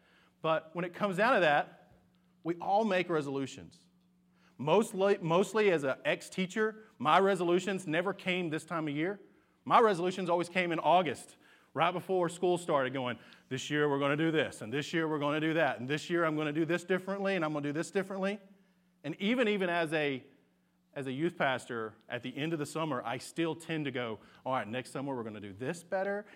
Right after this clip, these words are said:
next spring we're gonna do this better." And that's still how I feel.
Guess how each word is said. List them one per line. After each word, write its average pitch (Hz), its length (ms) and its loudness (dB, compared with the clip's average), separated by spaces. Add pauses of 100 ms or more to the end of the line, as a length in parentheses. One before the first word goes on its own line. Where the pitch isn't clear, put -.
(100)
next 120 180 -8
spring 151 320 -4
we're 156 60 -4
gonna 127 140 -4
do 104 220 -8
this 180 240 -4
better." 196 400 -4 (720)
And 123 80 -10
that's 120 140 -12
still 185 280 0
how 143 220 -2
I 131 80 0
feel. 139 460 -4